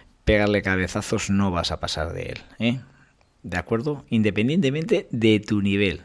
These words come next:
ya puede ser bueno o malo, esa no varía. Eso sí, eh, la única forma de bajar la pulsación máxima, pues, es con, con el paso de los años, ¿eh? Que te bajará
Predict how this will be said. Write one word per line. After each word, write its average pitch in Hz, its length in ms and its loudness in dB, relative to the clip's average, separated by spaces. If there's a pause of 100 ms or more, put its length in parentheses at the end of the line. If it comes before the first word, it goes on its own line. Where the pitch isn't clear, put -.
(180)
ya 110 160 -6
puede 104 180 0
ser 92 240 -2
bueno 185 460 0
o 107 80 2
malo, 98 400 0
esa 143 340 -2
no 110 140 2
varía. 85 400 -4 (880)
Eso 120 200 4
sí, 98 280 -4 (1300)
eh, 98 520 -2
la 95 100 -4
única 98 240 -4
forma 95 380 -4
de 87 100 -6
bajar 95 440 -4
la 95 140 -8
pulsación 98 460 -6
máxima, 139 420 -4
pues, 85 160 -8
es 87 200 -4
con, 82 760 -10
con 95 220 -6
el 92 220 -6
paso 110 440 4
de 92 80 0
los 82 160 -6
años, 110 640 -2 (380)
¿eh? 101 320 -2
Que 92 80 -10
te 90 100 -10
bajará 92 500 -4